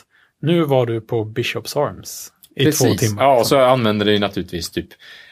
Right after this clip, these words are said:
Speaker 2: eh, Foursquare, eh, positionering där. När,
Speaker 1: Ja,
Speaker 2: när det
Speaker 1: eller Facebooks,
Speaker 2: Ja,
Speaker 1: kanske.
Speaker 2: och man
Speaker 1: Men,
Speaker 2: kan
Speaker 1: men
Speaker 2: gå in
Speaker 1: den
Speaker 2: efteråt och säga, nej, men om den inte vet vilken punkt det är så kan jag gå in efteråt och säga att
Speaker 1: Aha.
Speaker 2: det här var
Speaker 1: Jag var inte på Bishops, jag var på Glorias.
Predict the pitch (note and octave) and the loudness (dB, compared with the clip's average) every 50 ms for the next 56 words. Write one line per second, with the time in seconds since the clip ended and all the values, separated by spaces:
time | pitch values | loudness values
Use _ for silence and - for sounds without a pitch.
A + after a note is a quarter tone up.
0 | _ - F#2 F2+ F2 E2 E2 E2 - - B2 G2+ F2 D#2 D#2 - - - - F#2 | _ -4 -2 -2 -2 -2 -4 -6 -2 0 2 2 2 0 0 -2 -4 -2 -4 -6
1 | E2+ E2 E2 D#2+ D#2+ D#2+ D#2+ D#2 D#2 D#2+ D#2+ D#2+ - - - - - G#2 F#2 - | -4 -4 -2 -4 -4 -4 -6 -6 -8 -6 -6 -6 -8 -8 -10 -8 -8 -6 -4 -4
2 | F#2+ F2 F#2+ F#2 F2+ F#2+ G2+ G2 F2+ F2 E2 - - - - - _ _ _ - | -6 -4 -4 -2 0 0 0 0 -2 -4 -4 -6 -8 -8 -10 -12 _ _ _ -2
3 | E3 C#3+ B2+ A2 G2+ F#2+ F#2+ F2+ F2 E2+ F2 - - - C#3 C3+ D#3 D#3 - A#2 | 0 0 0 0 -4 -4 -4 -4 -4 -4 -8 -8 -4 -2 0 0 0 0 0 -4
4 | C3+ - - - - - _ - - - - - - _ _ _ _ - G2 G2 | -4 -4 -6 -12 -18 -20 _ -20 -20 -18 -18 -18 -20 _ _ _ _ -2 0 0
5 | G2 - - - A#2 A2+ A#2+ B2 A#2+ A#2+ A#2+ A#2+ A2+ - - A2 C#3 C3+ C3 B2+ | 0 0 -2 -4 -2 0 2 2 2 2 2 0 0 2 2 4 4 2 2 2
6 | A#2+ A#2+ - - - B2 C#3+ D3+ D3+ C#3+ B2+ - - B2+ A#2 B2 C#3 B2 F#2+ - | 0 -2 -2 -4 0 0 0 2 2 0 0 2 2 2 2 4 2 2 2 0
7 | - A2 A2+ A#2+ A#2+ A#2+ A#2 - - A#2+ A#2+ B2 B2 A#2+ A2+ A#2 C3 B2+ C3 B2+ | -2 -2 0 0 0 -2 -4 -8 -8 -6 -6 -4 -4 -4 -4 -4 -6 -2 -2 -2
8 | A#2 - - - G2+ - G2 F2+ F#2 F2+ E2+ F2 A#2 G#2 E2+ E2 E2+ - G#2 G2+ | -2 -4 -6 -14 -12 -10 -10 -10 -10 -10 -8 -4 -4 -4 -4 -6 -10 -8 -6 -6
9 | G2 G2 G2 F#2 F2+ F2+ F2+ - - G2 F#2 F#2+ F2 - G2 E2 D#2+ E2 A2 G#2 | -4 -4 -4 -6 -6 -8 -10 -12 -14 -16 -14 -14 -8 -6 -6 -6 -6 -8 -12 -12
10 | A2 A#2 G2 F#2 A2 A2+ G#2+ F#2+ F#2+ F2+ F2 E2 E2 E2+ - B2+ B2 C#3 D3 C#3+ | -8 -6 -4 0 0 0 0 2 0 0 0 0 -2 -4 -8 -4 -2 0 0 2
11 | C3 C3+ C3 B2+ B2+ A#2+ - B2+ A2+ - - C3 A#2+ B2 A#2+ - A2+ A#2+ C#3 D#3+ | 2 2 2 2 2 0 0 -4 -6 -6 -6 -6 -6 -4 -6 -4 -2 0 2 2
12 | C3 A2+ G#2+ - - - - | 2 0 -4 -8 -16 -20 -16